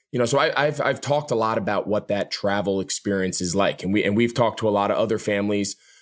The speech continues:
you know, the, the Munises about what that was like in the, you know, the travel soccer world and, you know, basketball and whatnot. But, um, you know, right now my kids do more of that travel element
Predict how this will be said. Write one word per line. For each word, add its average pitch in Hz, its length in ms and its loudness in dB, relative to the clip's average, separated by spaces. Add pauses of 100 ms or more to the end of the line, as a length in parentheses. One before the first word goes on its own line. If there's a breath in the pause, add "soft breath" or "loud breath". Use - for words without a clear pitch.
(220 soft breath)
you - 60 -2
know, 139 180 2
the, 123 200 0
the 117 120 -2
Munises 120 480 0
about 95 220 0
what 107 160 0
that 107 140 2
was 90 140 -4
like 101 220 -2
in 101 120 0
the, 95 300 0
you 73 120 -6
know, 57 80 -4
the - 160 -6
travel 101 340 0
soccer 95 420 -2
world 90 440 0
and, 90 240 -2
you 87 80 -6
know, - 60 -8
basketball 110 560 0
and 92 80 -2
whatnot. 92 420 -2
But, 95 180 0
um, 92 300 -2
you 139 80 2
know, 135 60 4
right 131 180 2
now 127 160 0
my 113 180 0
kids 110 340 -4
do 110 160 -2
more 104 260 2
of 90 100 -2
that 104 180 0
travel 101 400 0
element 104 380 0